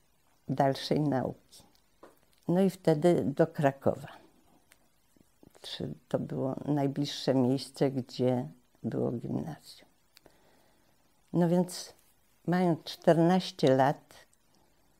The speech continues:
opuściłam rodzinę i od tej pory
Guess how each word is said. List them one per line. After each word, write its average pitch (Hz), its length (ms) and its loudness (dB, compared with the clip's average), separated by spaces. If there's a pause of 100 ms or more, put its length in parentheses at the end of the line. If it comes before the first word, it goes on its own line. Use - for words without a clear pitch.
(1120)
opuściłam 180 760 2
rodzinę 135 720 4 (360)
i 185 120 4
od 220 280 0
tej 151 180 6
pory 151 540 4